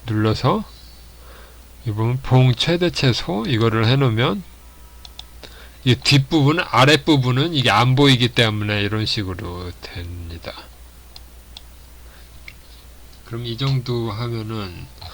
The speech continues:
어느 정도 지표 설정은 되었습니다. 그래서 보면은 이거는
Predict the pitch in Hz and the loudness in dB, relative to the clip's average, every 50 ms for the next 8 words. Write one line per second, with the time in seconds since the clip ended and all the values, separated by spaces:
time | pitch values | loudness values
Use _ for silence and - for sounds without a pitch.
0 | - - - - 113 113 117 113 123 113 110 101 107 - - - 139 135 160 165 | -18 -20 -14 -10 -8 -6 -4 -2 -2 -4 -4 -6 -6 -4 -2 -2 -2 0 0 0
1 | 139 156 160 151 - - 131 120 120 113 107 104 104 101 98 - - - - - | 2 2 2 2 2 0 0 2 2 0 0 -2 -4 -6 -8 -12 -14 -20 -20 -20
2 | - - - - 110 107 107 113 - - - 110 98 92 87 82 87 95 92 - | -20 -16 -10 -6 -2 -2 -2 -2 -2 -4 -6 -6 -6 -6 -6 -6 -6 -8 -6 -8
3 | 107 95 - - 104 90 - - - - - 107 101 101 101 107 123 180 226 - | -8 -8 -8 -10 -10 -12 -14 -16 -14 -10 -8 -6 -6 -4 -4 -6 -6 -8 -8 -12
4 | - - - - - - - - - - - - - - - - - - - - | -18 -20 -20 -20 -20 -20 -20 -20 -20 -20 -20 -20 -20 -20 -20 -20 -20 -20 -20 -20
5 | - - - - - - - - - - - - - - - - - - - - | -20 -20 -20 -20 -20 -20 -20 -20 -20 -20 -20 -20 -20 -20 -20 -20 -20 -20 -20 -20
6 | - - - - - - - - - - - - - - - - - - - - | -20 -20 -20 -20 -20 -20 -20 -20 -20 -20 -20 -20 -20 -20 -20 -20 -20 -20 -20 -20
7 | - - - - - - - 117 101 104 127 156 170 | -20 -20 -20 -20 -20 -16 -14 -12 -12 -10 -12 -12 -12